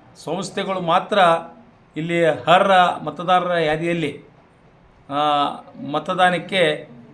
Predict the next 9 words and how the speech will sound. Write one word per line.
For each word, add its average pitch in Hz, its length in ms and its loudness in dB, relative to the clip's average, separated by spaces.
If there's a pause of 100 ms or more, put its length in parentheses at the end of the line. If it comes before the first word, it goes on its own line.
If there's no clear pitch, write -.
(240)
ಆ, 147 200 -4
ಮಂಜೂರಾತಿ 170 580 0
ನೀಡಿದ್ರು. 156 380 -4 (1300)
ಬಹುಶಃ 190 240 -2
ಇನ್ನೂ 214 480 2
ಉಳಿದಿರ್ತಕ್ಕಂಥ 202 920 0
ಅನೇಕ 190 420 0 (260)
ಸಂಸ್ಥೆಗಳು 165 600 -6
ಕೂಡ 139 220 -8